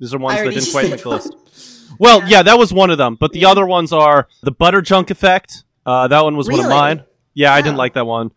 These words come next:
Speaker 1: A Farewell to Arms. Me and Andy put that on the lower end of our list. I probably should have put it a little higher, but, you know,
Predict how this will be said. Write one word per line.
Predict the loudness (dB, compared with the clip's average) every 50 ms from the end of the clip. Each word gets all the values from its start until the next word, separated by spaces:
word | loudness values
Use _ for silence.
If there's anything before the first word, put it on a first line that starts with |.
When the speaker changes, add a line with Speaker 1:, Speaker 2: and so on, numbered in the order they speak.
| _ _ -14
Speaker 1:
A | -10
Farewell | -2 0 2 2 4 4 4 4 4
to | 2
Arms. | 2 2 2 2 2 2 0 -4 -10 -16 -20 -20 -20 -16 -10
Me | -6 -4 -2 -2
and | -2 -4 -4
Andy | -6 -6 -6 -6 -6 -4 -4 -4
put | -2 -4 -4 -2
that | 0 0 0
on | 0 -2 -4
the | -6
lower | -4 -2 -2 -2 0 -2
end | -2 -4
of | -6 -6
our | -6 -4
list. | -4 -6 -6 -6
I | -8 -6
probably | -2 0 0 0 0 -2
should | -4 -6 -12
have | -10 -8
put | -8 -8 -8
it | -8 -10
a | -10
little | -10 -10 -10 -10 -10 -10
higher, | -8 -8 -8 -8 -8 -10 -12
but, | -12 -10 -12 -12 -12 _
you | -14 -12
know, | -10 -10 -10 -10